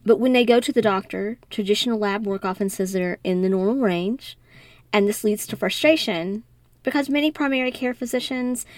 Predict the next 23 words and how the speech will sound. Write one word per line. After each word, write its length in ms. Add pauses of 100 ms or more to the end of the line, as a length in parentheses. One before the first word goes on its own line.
(260)
will 100
often 300
give 140
suggestions 680
such 200
as 120
get 140
more 160
rest, 540 (580)
decrease 340
your 80
stress, 600 (380)
watch 260
your 80
diet, 480 (500)
and 460
maybe 260
offer 300
something 320
for 160
anxiety 760 (120)
or 320
depression. 680